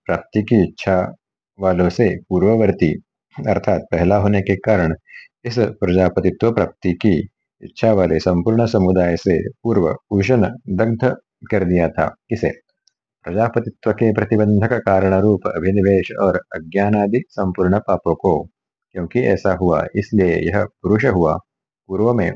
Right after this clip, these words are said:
ओषण किया इसलिए पुरुष कहा, कहलाया। जिस प्रकार यह प्रजापति संपूर्ण प्रतिबंधक पापों का पोषण करके पुरुष रूप प्रजापति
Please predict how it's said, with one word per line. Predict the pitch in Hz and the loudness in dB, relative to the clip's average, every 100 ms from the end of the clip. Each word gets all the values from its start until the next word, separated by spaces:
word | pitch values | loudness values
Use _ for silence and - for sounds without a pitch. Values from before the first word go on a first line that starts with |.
| 90 | 0
ओषण | 90 85 117 | 0 2 0
किया | 110 - - 87 80 82 - | 0 -6 -4 0 0 -2 -6
इसलिए | 87 - 92 117 | -8 0 0 0
पुरुष | - 107 113 101 | -4 -2 0 0
कहा, | - - - 90 92 | -4 -6 -6 -2 -2
कहलाया। | - - 85 85 82 90 87 80 - _ _ _ 98 | -4 -6 -2 0 0 2 0 -2 -8 _ _ _ -10
जिस | 123 | -8
प्रकार | - 98 101 90 | -6 -4 0 2
यह | 90 104 110 _ _ _ _ _ - | 2 0 -2 _ _ _ _ _ -8
प्रजापति | 90 95 92 92 90 | -2 -2 0 -2 -2
संपूर्ण | 80 87 85 113 113 | 0 -2 0 0 0
प्रतिबंधक | 110 117 107 104 110 | 0 0 2 2 2
पापों | 110 _ 92 - 92 | -2 _ -8 -6 -6
का | - 80 85 _ _ _ _ _ _ - | -2 -2 -2 _ _ _ _ _ _ -10
पोषण | 90 107 131 | -6 -2 -2
करके | 117 101 98 | 0 0 0
पुरुष | 92 98 92 87 | -2 0 0 2
रूप | 92 117 113 | 2 2 0
प्रजापति | 82 85 87 - 80 87 | 0 2 0 0 -2 0